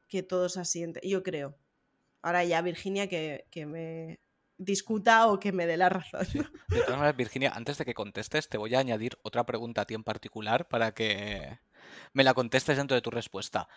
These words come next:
Speaker 2: ¿Tú sientes que ahora mismo en el mercado de los videojuegos español o incluso en general, eh, los programadores o los diseñadores o los estudios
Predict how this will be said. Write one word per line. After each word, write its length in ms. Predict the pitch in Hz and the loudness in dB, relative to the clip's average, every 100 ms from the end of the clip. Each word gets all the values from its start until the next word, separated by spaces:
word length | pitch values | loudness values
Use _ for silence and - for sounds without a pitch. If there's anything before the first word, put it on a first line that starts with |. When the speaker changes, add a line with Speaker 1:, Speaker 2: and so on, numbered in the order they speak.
| - - - | -20 -20 -6
Speaker 2:
¿Tú 120 | 151 | -2
sientes 720 | - 185 170 156 131 120 - | 0 6 6 4 2 0 2
que 80 | 123 | 2
ahora 160 | 113 | 2
mismo 420 | 113 117 - 120 113 | 0 -6 -6 -4 -4
en 80 | |
el 140 | 110 107 | -4 -8
mercado 260 | 113 113 | -4 -2
de 60 | 117 | -2
los 100 | 120 | -4
videojuegos 640 | 123 104 117 113 107 - _ _ _ | -4 -2 0 -2 -2 -8 _ _ _
español 680 | 113 - 101 98 110 120 113 | -10 -6 -6 -6 -4 -4 -4
o 40 | |
incluso 360 | 113 113 117 120 | -8 -10 -8 -8
en 80 | 117 | -4
general, 600 | - 110 101 117 120 113 _ _ _ _ _ _ | -2 -2 -2 -2 -2 -6 _ _ _ _ _ _
eh, 840 | 139 131 120 120 113 113 110 107 98 - _ | 4 6 8 6 4 4 2 0 -4 -12 _
los 200 | 117 117 | -10 -8
programadores 720 | - 107 101 92 117 120 - | -8 -8 -8 -4 -2 -2 -4
o 40 | |
los 120 | 104 - | -8 -12
diseñadores 680 | 104 101 95 107 120 101 - | -12 -10 -8 -4 -4 -4 -8
o 40 | |
los 180 | 104 - | -8 -10
estudios 720 | - - 117 113 101 - | -8 -8 -4 -2 -2 -6